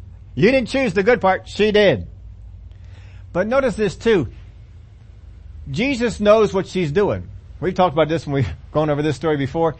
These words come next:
If you are someone who's in the kitchen by yourself and you are expecting a sister or a relative that is sitting out in the other room to come out and help you,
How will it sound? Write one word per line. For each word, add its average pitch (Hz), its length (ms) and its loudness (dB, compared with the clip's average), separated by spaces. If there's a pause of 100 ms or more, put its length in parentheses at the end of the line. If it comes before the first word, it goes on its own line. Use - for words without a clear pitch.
(140)
If 156 300 -2
you 220 400 0
are 185 240 2
someone 180 640 0
who's 165 280 0
in 190 200 -4
the 180 60 -2
kitchen 170 380 -4
by 170 160 2
yourself 170 720 0 (380)
and 156 220 0
you 175 140 2
are 170 60 4
expecting 190 840 -2 (500)
a 143 140 0
sister 185 560 -4 (280)
or 139 140 0
a - 20 0
relative 170 640 0 (160)
that 139 140 0
is 131 100 0
sitting 202 320 -2
out 202 160 4
in 196 60 -2
the 196 80 2
other 196 180 4
room 175 380 2 (160)
to 135 80 -8
come 175 200 0
out 175 160 2
and 156 80 -4
help 175 240 0
you, 143 220 -2